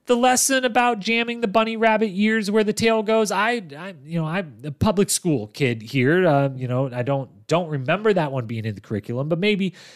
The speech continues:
maybe it was, or maybe it should have been. Maybe it clearly should have been for Evan, um, in that moment. And then our final nominee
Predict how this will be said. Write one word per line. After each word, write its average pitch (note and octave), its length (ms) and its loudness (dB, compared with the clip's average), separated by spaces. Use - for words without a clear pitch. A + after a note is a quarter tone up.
maybe A3 240 2
it G3+ 80 4
was, F#3 220 4
or G3+ 40 0
maybe G3+ 380 0
it G3 80 2
should G3 340 2
have F3+ 240 2
been. F#3 220 2
Maybe F#3+ 240 0
it E3 60 0
clearly G3 340 0
should D3+ 220 0
have D3 80 0
been C3+ 180 -2
for A#2 200 -4
Evan, A2+ 500 -4
um, G#2+ 340 -6
in A#2+ 380 -6
that A2+ 260 0
moment. C3+ 300 -2
And D#3 80 -6
then F#3 100 -6
our F#3+ 140 -2
final G3+ 420 -2
nominee E3+ 580 2